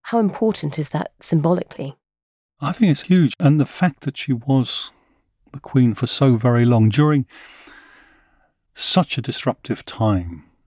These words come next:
Speaker 2: as we've talked about, the decline of empire, the technological change, the social changes, so much happening. And yet right the way through it, we have this one person on the throne representing the nation and continuity. And to me, the, the really key moment came in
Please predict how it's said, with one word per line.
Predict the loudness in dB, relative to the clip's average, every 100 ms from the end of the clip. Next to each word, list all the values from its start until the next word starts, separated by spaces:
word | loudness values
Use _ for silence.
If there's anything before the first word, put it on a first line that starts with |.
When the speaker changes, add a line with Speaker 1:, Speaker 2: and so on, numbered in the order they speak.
| -14
Speaker 2:
as | -12 -8
we've | -6 -6 -4
talked | -2 -2
about, | -4 -10
the | -10
decline | -14 -2 0 2
of | 0
empire, | -2 -4 -4 -4
the | -4
technological | -6 -10 -4 -2 -2 -4 -8
change, | -6 -2 0 0 0
the | -4
social | 0 0 0 -4
changes, | -6 -4 -4 -4
so | -2 0 2
much | 0 -2
happening. | -8 -10 -20 _ -20 -20 _ _ _ _ _ -2
And | 0
yet | 0 2
right | 0 0
the |
way | -2 -4
through | -4 -4 -4
it, | -4
we | -6
have | -4 -4 -4
this | -6 0
one | 2 0 -4 _ _ _ _ _ _
person | -2 -2 -2 -2
on | -2
the | -4
throne | -4 -2 0 0
representing | -2 -4 -2 0 -2 -2 -4
the | -2
nation | -2 -2 -4 -6 0
and | 2 2
continuity. | 0 -2 -2 -2 -2 -2 -4 -14 -20 _ _ _ _ _ _ -2
And | 0 2
to | 4
me, | 2 2
the, | 0 -2 -2 _ -20 _ _ _ _ _ _
the | 0
really | 4 4 2 -4
key | -2 0
moment | 0 0 -4 -4
came | -2 -2 0
in | 0 0 -2